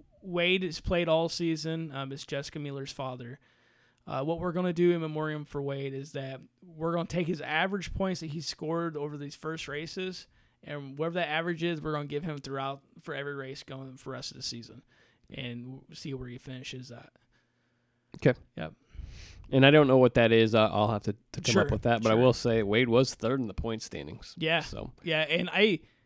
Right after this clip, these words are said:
Speaker 1: you know, I, I can't put myself in Jessica's shoes, so I hope she's doing well.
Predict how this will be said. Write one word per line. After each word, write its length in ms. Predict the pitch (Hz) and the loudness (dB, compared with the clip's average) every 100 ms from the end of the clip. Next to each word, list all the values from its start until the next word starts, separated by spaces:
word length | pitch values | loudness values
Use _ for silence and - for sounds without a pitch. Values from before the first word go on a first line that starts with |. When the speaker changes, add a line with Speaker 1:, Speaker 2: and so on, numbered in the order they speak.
| _ _ | _ _
Speaker 1:
you 120 | - 185 | -10 -4
know, 80 | 160 | 2
I, 180 | 170 180 | 2 2
I 60 | 175 | 0
can't 280 | 202 185 | 2 4
put 120 | - 165 | 4 2
myself 440 | 156 - 165 160 | -6 -4 -6 -6
in 180 | 151 139 | -10 -8
Jessica's 440 | 143 147 - 147 | -8 -8 -8 -8
shoes, 380 | - 143 143 143 | -6 -6 -6 -8
so 240 | - 131 | -8 -8
I 320 | 120 127 139 135 | -8 -8 -10 -10
hope 340 | 139 151 143 | -6 -6 -6
she's 420 | - 156 143 143 | -6 -4 -4 -6
doing 420 | - 143 160 143 | -14 -6 -6 -4
well. 480 | 135 135 160 202 - | -4 0 2 0 -6